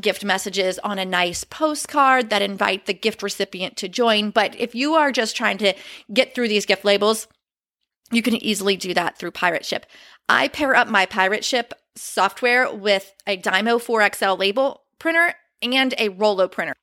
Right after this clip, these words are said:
So I've got the Dymo printer in my home office, like, right next to my desk, so I can easily print them on the fly. But for my batch shipments, where we're printing hundreds at a time, I prefer the Rollo. Now, I started with the Dymo because it was less expensive,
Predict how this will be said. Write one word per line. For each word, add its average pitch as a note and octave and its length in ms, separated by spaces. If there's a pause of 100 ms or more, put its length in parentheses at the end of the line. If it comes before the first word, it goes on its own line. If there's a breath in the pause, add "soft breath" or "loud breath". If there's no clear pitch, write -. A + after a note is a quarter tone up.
(240)
So - 100
I've B3 120
got C4 160
the E4+ 80
Dymo C4 500
printer F#3+ 280
in A3 200
my G#3 140
home G#3+ 200
office, F3 360
like, E3 160
right G3 180
next A3 200
to C4 80
my A3+ 120
desk, E3+ 340 (360 loud breath)
so - 180
I A3 100
can G#3+ 240
easily B3 460
print A3 240
them G3 120
on F3+ 100
the F3 80
fly. C#3+ 380 (400 soft breath)
But A#3 240
for A#3+ 200
my F#3+ 180
batch F#3+ 380
shipments, - 500
where G#3 160
we're G3 140
printing G#3 440
hundreds A3+ 580
at F3 100
a F3 40
time, F3+ 380
I F#3+ 80
prefer F#3 460
the F#3 160
Rollo. E3 400
Now, A3 180
I A3 80
started G#3+ 460
with D4+ 100
the F4+ 80
Dymo A#3 340
because G3 220
it A3+ 80
was - 80
less F#3 180
expensive, A3 640